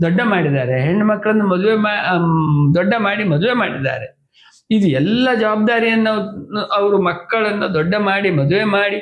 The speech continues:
ಅದನ್ನೆಲ್ಲ ಮಾಡಿದವರು ಶ್ರದ್ಧಾದೇವಿಯೇ ಹೊರತು ಅದರ ಎಲ್ಲ ಪ್ರಯತ್ನಗಳು, ಶ್ರೇಯಸ್ಸುಗಳು ಶ್ರದ್ಧಾದೇವಿಗೆ ಹೊರತು ದೈವರಾತ್ರಿಗೆ ಅಲ್ಲ, ಖಂಡಿತವಾಗಿಯೂ ಅಲ್ಲ. ಯಾಕೆ ಕೇಳಿದ್ರೆ ದೈವರಾತ್ರು ಸಂಸಾರಿಯು ಕೇಳಿದ್ರೆ ಸಂಸಾರಿ,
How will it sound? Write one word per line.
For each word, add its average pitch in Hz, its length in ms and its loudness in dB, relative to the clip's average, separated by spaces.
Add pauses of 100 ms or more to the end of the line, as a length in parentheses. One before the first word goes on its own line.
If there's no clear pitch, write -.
(440)
ಅದನ್ನೆಲ್ಲ 180 500 2
ಮಾಡಿದವರು 190 600 2
ಶ್ರದ್ಧಾದೇವಿಯೇ 196 760 2
ಹೊರತು 160 400 0
ಅದರ 156 200 0
ಎಲ್ಲ 151 380 0
ಪ್ರಯತ್ನಗಳು, 170 720 0
ಶ್ರೇಯಸ್ಸುಗಳು 165 720 -2 (200)
ಶ್ರದ್ಧಾದೇವಿಗೆ 214 800 0
ಹೊರತು 165 480 0
ದೈವರಾತ್ರಿಗೆ 147 600 0
ಅಲ್ಲ, 123 200 0 (440)
ಖಂಡಿತವಾಗಿಯೂ 190 720 0
ಅಲ್ಲ. 143 220 -2 (520)
ಯಾಕೆ 233 300 -2
ಕೇಳಿದ್ರೆ 220 480 0
ದೈವರಾತ್ರು 202 560 0
ಸಂಸಾರಿಯು 202 540 0
ಕೇಳಿದ್ರೆ 196 400 0
ಸಂಸಾರಿ, 175 500 -2